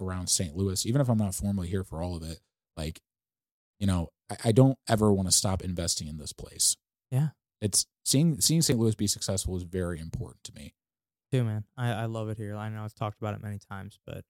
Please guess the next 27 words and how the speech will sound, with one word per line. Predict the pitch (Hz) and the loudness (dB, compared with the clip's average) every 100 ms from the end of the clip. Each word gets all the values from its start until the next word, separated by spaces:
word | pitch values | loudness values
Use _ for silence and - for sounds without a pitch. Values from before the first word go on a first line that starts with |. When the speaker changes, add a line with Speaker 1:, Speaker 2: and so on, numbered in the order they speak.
| - | -8
Speaker 2:
just, | 107 | -6
like, | 104 101 | -6 -6
growing | 110 107 113 | -4 -2 0
this | 107 - | -4 -4
place, | 113 110 - | -2 -2 -2
improving | 101 - 117 113 110 | -4 0 0 0 -2
the | |
city, | 104 110 107 107 | -2 0 -2 -4
like, | 98 | -6
doing, | 101 117 117 110 - _ _ _ _ _ _ _ - | -2 0 2 0 -6 _ _ _ _ _ _ _ 4
doing | 170 175 | 8 10
what | 156 | 8
we | 143 | 4
can. | - 151 143 139 - | 2 4 4 2 -2
<sighs> | - - | -8 -2
I | |
mean, | 117 113 101 101 - | 0 2 0 -6 -2
you | 117 | 0
know, | 113 | 2
we | 110 | 2
can | 120 | 0
only | 113 107 | 0 0
do | 113 | 0
so | - 110 | 0 0
much, | 110 113 - - - | 0 -2 -4 -8 -6
but | 113 104 | -2 0
Speaker 1:
Mm. | 104 | 0